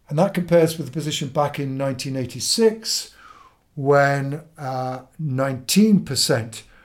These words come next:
of, uh, people disagreed with the proposition, but seventy-five percent of people agreed.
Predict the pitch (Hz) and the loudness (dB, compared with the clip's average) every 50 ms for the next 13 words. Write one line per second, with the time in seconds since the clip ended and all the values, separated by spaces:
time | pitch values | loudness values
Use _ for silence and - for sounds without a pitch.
0 | _ _ _ _ _ _ - 131 127 127 120 117 - - - - 156 135 127 131 | _ _ _ _ _ _ -4 -2 -2 -2 -2 -4 -8 -14 -16 -14 -12 -12 -12 -12
1 | - _ - - 139 127 - 143 135 127 135 131 - 139 - - 151 - 143 135 | -14 _ -6 -6 -6 -6 -6 -8 -8 -8 -8 -6 -6 -4 -4 -6 -6 -6 -4 -4
2 | 131 127 127 123 131 120 117 - - 131 127 - 123 104 127 120 - - 143 131 | -4 -4 -6 -8 -10 -12 -10 -10 -8 -8 -8 -8 -8 -8 -8 -8 -6 -6 -6 -6
3 | 127 113 - - - _ _ _ _ _ _ - 143 135 - - - - - - | -6 -8 -10 -16 -20 _ _ _ _ _ _ -8 -8 -6 -4 -2 0 0 2 2
4 | 143 139 135 - - 139 - - - - 139 139 139 135 135 - 120 - - 120 | 2 0 0 -4 -8 -12 -12 -14 -12 -8 -4 -4 -4 -4 -4 -6 -8 -8 -8 -8
5 | 101 - 110 - - 113 110 117 110 107 107 123 120 113 107 107 104 | -10 -12 -12 -12 -12 -10 -10 -10 -12 -12 -10 -10 -10 -10 -10 -12 -14